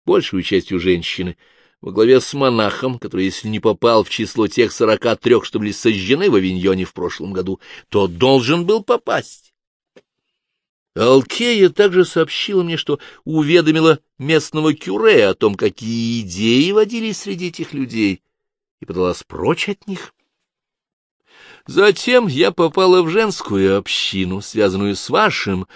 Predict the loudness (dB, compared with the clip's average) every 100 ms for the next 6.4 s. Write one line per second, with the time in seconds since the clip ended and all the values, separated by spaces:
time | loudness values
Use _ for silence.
0 | -20 -2 4 4 4 0 -4 -4 -6 -4
1 | -6 -6 -20 -20 -16 -2 2 4 4 2
2 | 2 0 -2 -4 -2 -2 -4 -6 -4 -4
3 | -2 -2 -2 -6 _ _ _ _ _ _
4 | _ -4 -2 -2 0 2 2 0 -6 -4
5 | -4 -2 -2 -4 -6 -8 -4 -4 -4 -6
6 | -8 -6 -4 -6